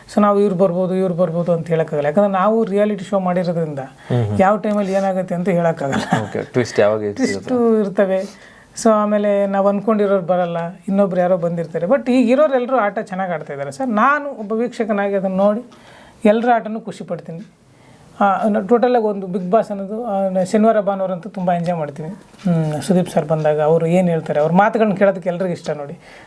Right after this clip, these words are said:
Speaker 1: ನಾನು ವೈಫ್ ಕೂತ್ಕೊಂಡು ಅವ್ರ ಮಾತುಗಳನ್ನ ಏನ್ ಹೇಳ್ತಾರೆ, ಇದಕ್ಕೆ ಹಿಂಗೆ ಹೇಳ್ಬೋದು, ಇದಕ್ಕೆ ಹಿಂಗೆ ಹೇಳ್ಬೋದು ಅಂತ ಸುಮ್ನೆ ನಾವು, ನಾವು ಮತ್ತೆ ಚರ್ಚೆ ಮಾಡ್ಕೊಂಡು, so ಹಂಗೆ ಹೇಳಿದ್ರೆ ಖುಷಿ ಪಡ್ತೀವಿ. So ಅವರು ಈ, ಅವರ ಚರ್ಚೆ,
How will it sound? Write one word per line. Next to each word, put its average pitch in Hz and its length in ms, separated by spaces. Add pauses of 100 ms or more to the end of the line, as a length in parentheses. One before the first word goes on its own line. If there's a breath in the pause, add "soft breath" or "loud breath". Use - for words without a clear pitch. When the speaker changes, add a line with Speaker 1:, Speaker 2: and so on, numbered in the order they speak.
(160 loud breath)
Speaker 1:
ನಾನು 214 220
ವೈಫ್ 202 200
ಕೂತ್ಕೊಂಡು 196 340
ಅವ್ರ 170 120
ಮಾತುಗಳನ್ನ 185 400
ಏನ್ 190 160
ಹೇಳ್ತಾರೆ, 175 320
ಇದಕ್ಕೆ 170 220
ಹಿಂಗೆ 175 120
ಹೇಳ್ಬೋದು, 170 280
ಇದಕ್ಕೆ 170 180
ಹಿಂಗೆ 175 180
ಹೇಳ್ಬೋದು 165 260
ಅಂತ 160 200
ಸುಮ್ನೆ 180 280
ನಾವು, 165 280
ನಾವು 160 160
ಮತ್ತೆ 160 320
ಚರ್ಚೆ 180 140
ಮಾಡ್ಕೊಂಡು, 165 420 (420 loud breath)
so 214 100
ಹಂಗೆ 196 160
ಹೇಳಿದ್ರೆ 185 240
ಖುಷಿ 190 200
ಪಡ್ತೀವಿ. 170 500 (380 loud breath)
So 196 60
ಅವರು 170 540
ಈ, 175 420
ಅವರ 160 280
ಚರ್ಚೆ, 185 600